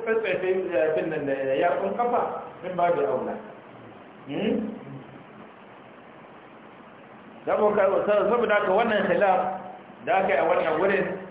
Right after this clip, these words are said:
muna tare da waɗanda suka ce wajibi. Tsatsefe yatsun kafafu wajib ne a wurin alwala. Wal muwalatu ma'a zikri. Farilla ta shidda, biyar,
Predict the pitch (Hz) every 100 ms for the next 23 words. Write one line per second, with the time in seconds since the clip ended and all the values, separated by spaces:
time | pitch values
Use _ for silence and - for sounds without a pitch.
0 | - - - 208 214 185 170 180 180 170
1 | 180 160 160 185 165 165 147 151 147 -
2 | - - - - - - - 180 185 185
3 | 160 160 175 180 185 185 208 - 160 180
4 | 180 - - 165 175 170 - 175 139 139
5 | 143 123 110 104 98 - - - - -
6 | - - - - - - - - - -
7 | - - - 117 180 220 214 175 170 165
8 | 170 170 170 160 - - - - - -
9 | - - 127 135 180 208 170 165 165 180
10 | 180 156 139 - - - - - - -
11 | - - - - - 160 170 208 202 160
12 | 175 170 190 190 - 180 180 185 180 -
13 | 147 170 220 -